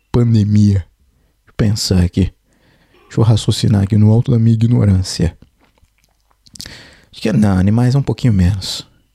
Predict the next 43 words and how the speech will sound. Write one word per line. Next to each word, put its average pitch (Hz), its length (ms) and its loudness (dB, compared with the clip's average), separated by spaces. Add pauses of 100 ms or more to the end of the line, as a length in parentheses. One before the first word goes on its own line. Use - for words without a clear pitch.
(680)
Acho - 140 -4
que 180 60 -2
é - 20 2
o - 20 -2
negócio 139 220 0
da 147 100 -2
pandemia, 107 680 2
né? 90 120 0 (140)
Você - 100 -6
não 127 60 2
pode 143 180 -2
falar 117 220 0
qualquer 123 240 -2
coisa, 104 320 -2
você 113 60 -6
não 107 60 -4
pode 117 200 -4
questionar 101 460 -2
qualquer 107 180 -2
coisa 104 240 0
da 98 100 0
pandemia, 104 460 0
que - 100 -6
a - 40 2
galera 107 200 2
já 98 120 -4
fica - 120 -6
meio 113 200 2
maluca 120 600 0
já. 90 160 0 (1120)
É, 95 400 2 (1000)
a - 20 -4
galera 98 320 0
do 92 540 0
que - 140 -6
quer - 240 -4
te - 80 -10
forçar 107 360 -2
a 104 40 2
usar 92 280 -2
máscara, 123 600 -2 (180)
tomar 95 460 0 (100)
picadinha. 127 880 0